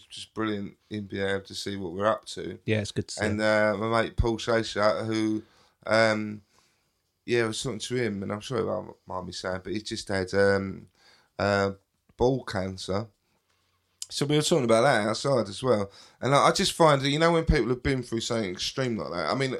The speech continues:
Speaker 1: I can, although obviously I didn't have cancer, but my wife had, having cancer meant that I could understand pretty close to it.
Speaker 2: Yeah, it gives you, like, an affiliation kind of
Speaker 1: Yeah.
Speaker 2: thing, but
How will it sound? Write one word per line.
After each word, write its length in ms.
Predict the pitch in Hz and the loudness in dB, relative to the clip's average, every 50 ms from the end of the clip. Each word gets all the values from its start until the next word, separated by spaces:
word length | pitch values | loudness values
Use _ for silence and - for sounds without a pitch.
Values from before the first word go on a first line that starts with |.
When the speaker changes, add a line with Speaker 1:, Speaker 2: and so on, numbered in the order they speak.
| - - | 0 2
Speaker 1:
I 80 | 135 | 2
can, 320 | 151 - - 139 123 - - _ _ _ _ _ _ _ _ - | 2 2 -2 -8 -8 -8 -10 _ _ _ _ _ _ _ _ -2
although 140 | 127 139 139 135 131 131 135 | 2 4 6 6 8 6 4
obviously 340 | 120 120 120 - - 120 | 2 -2 -4 -2 0 4
I 140 | 113 113 117 | 4 4 4
didn't 200 | 113 117 120 113 | 4 2 -2 -2
have 120 | 107 101 - | -4 -4 -4
cancer, 360 | - 101 98 98 95 - - - | -4 -2 -2 -2 -4 -6 -10 -10
but 80 | 95 | -8
my 160 | 95 95 98 | -6 -4 -2
wife 340 | 101 104 110 120 120 113 - | 0 2 4 4 4 2 2
had, 220 | 104 98 98 98 92 - - - - | 0 -4 -4 -6 -8 -12 -12 -8 -6
having 300 | 101 104 90 - 95 92 | -6 -6 -6 -6 -10 -10
cancer 300 | - 98 92 92 98 104 | -10 -10 -10 -10 -12 -12
meant 260 | 92 101 101 101 95 | -8 -6 -6 -6 -6
that 100 | 92 62 | -8 -10
I 80 | - 82 | -10 -10
could 240 | - - - 104 87 | -12 -14 -12 -6 -4
understand 960 | 101 113 113 98 - 101 - - - - 113 107 104 98 95 98 95 - - - _ _ _ _ _ _ _ _ _ _ _ _ _ _ _ _ _ | -2 -2 -4 -4 -6 -10 -10 -10 -4 0 2 2 2 2 0 -4 -8 -10 -14 -20 _ _ _ _ _ _ _ _ _ _ _ _ _ _ _ _ _
pretty 500 | - - - 113 107 101 - - 98 92 | 2 2 2 0 -6 -6 -6 -10 -10 -10
close 640 | - - - 107 104 98 98 92 90 - - - - | -10 -10 -6 -2 -2 -2 -2 -4 -6 -10 -14 -16 -14
to 120 | - - - - | -14 -14 -10 -6
it. 80 | - | -2
Speaker 2:
Yeah, 300 | 143 131 123 113 104 95 - | 0 2 2 2 0 -2 -4
it 80 | 123 113 | -2 0
gives 160 | - 131 117 | 0 0 2
you, 80 | 123 | 2
like, 180 | 110 113 - - | 2 2 2 0
an 60 | 117 | 0
affiliation 880 | 110 - - - - - - 101 107 107 104 107 101 - - 110 110 | -2 -2 -4 -8 -8 -6 -2 0 0 2 2 0 0 -2 -2 0 2
kind 40 | 117 | 4
of 60 | 117 | 6
Speaker 1:
Yeah. 280 | 117 110 104 101 101 101 | 6 6 4 2 0 -2
Speaker 2:
thing, 140 | 95 92 95 95 | -4 -8 -12 -16
but 220 | 101 98 95 | -14 -14 -16